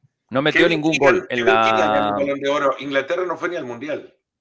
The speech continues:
Speaker 1: No metió ningún gol en la fase de grupos, Mario Kempes, en la primera fase de grupos, los metió todos a partir del cuarto partido. Los seis goles los metió en la fase más caliente de la Copa del Mundo, cuando la selección argentina se trasladó a su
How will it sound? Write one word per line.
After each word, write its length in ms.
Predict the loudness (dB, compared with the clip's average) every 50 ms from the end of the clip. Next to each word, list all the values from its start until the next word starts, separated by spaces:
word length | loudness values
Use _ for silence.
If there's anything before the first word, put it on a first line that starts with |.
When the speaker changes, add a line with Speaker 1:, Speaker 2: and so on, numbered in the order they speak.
| _ _ _ _ _ _ _ _ _ _
Speaker 1:
No 120 | -6 -4 -2
metió 240 | -2 -2 -2 -2
ningún 260 | -2 -2 -4 -4 -2 0
gol 160 | 2 2 4
en 60 | 4
la 80 | 2 2
fase 240 | 0 -2 -2 -2
de 80 | -2 -2
grupos, 320 | -2 -2 -4 -4 -4 -4
Mario 240 | -2 -2 0 0 0
Kempes, 360 | -2 -2 -4 -4 -6 -8 -6
en 60 | -2 -2
la 140 | -2 -2
primera 320 | -2 -2 0 2 2 2 2
fase 240 | 2 0 -2 -2 -4
de 80 | -4
grupos, 280 | -4 -4 -6 -6 -4 -2
los 120 | -2 -2
metió 280 | -2 -2 -2 -2 -2 0
todos 380 | 2 2 2 2 0 -2 -4
a 140 | -4 -4 0
partir 320 | 0 0 -2 -2 -8 -6 -6
del 160 | -6 -6 0
cuarto 320 | 2 2 2 2 -2 -4
partido. 480 | -4 -4 -6 -6 -10 -10 -10 -10 -12 -14 _
Los 200 | -6 -6 -4 -2
seis 180 | -4 -4 0
goles 460 | 0 0 2 2 0 -2 -4 -8 -8
los 100 | -8 -6
metió 240 | -4 -4 -4 -2 -2
en 80 | -2 -2
la 100 | -2 -2
fase 400 | 2 2 0 0 0 -2 -4 -2
más 560 | -2 -2 -2 -4 -6 -10 -16 -20 -20 _ _ _
caliente 480 | _ 0 2 4 2 2 0 0 -2 0
de 140 | 0 0 2
la 240 | 2 2 2 0 0
Copa 240 | -2 0 2 2 2
del 80 | 2
Mundo, 300 | 0 -2 -4 -4 -4 0
cuando 320 | 0 0 0 0 0 0 0
la 100 | 0 -4
selección 320 | -4 -8 -8 -6 -2 -2
argentina 460 | -2 -2 -2 -6 -6 -6 -6 -6 -4
se 100 | -6 -6
trasladó 480 | -4 -4 -4 -2 0 -2 0 2 0 0
a 60 | 0
su 380 | -2 -6 -6 -4 -4 -4 -6